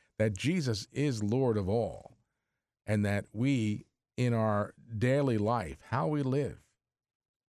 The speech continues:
if we live according to what Christ has revealed to us through his church, can be assured the glory of heaven ourselves.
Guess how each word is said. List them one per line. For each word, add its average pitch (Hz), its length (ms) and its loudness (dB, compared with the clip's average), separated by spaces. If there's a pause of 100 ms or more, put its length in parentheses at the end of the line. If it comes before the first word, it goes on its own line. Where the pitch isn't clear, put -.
(2250)
if - 120 -8
we 107 80 0
live 117 240 2
according 127 500 0
to 110 480 0 (720)
what 123 260 -2
Christ 123 460 -2
has 110 180 2
revealed 110 460 0
to 85 180 -4
us 65 220 -10
through 151 240 -2
his 180 240 0
church, - 540 -18 (2250)
can 120 140 2
be 113 120 2
assured 147 480 -2
the 87 80 -4
glory 104 380 0
of 95 100 -8
heaven 120 240 -2
ourselves. 147 720 -6